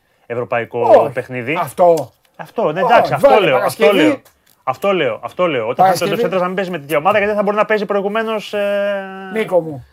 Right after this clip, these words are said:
Speaker 2: ένα πρωτάθλημα που σέβεται πρώτα απ' όλα τον εαυτό του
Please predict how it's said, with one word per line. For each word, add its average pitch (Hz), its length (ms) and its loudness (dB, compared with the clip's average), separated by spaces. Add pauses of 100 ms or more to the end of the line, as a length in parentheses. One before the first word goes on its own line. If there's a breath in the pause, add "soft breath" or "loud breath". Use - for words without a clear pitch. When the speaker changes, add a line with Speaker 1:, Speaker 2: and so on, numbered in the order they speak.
Speaker 2:
ένα 208 280 -2
πρωτάθλημα 180 460 -2
που 147 100 -14
σέβεται 175 380 -4
πρώτα 180 200 -4
απ' 160 100 -8
όλα 180 120 -2
τον 147 160 -12
εαυτό 151 280 -8
του 180 240 -10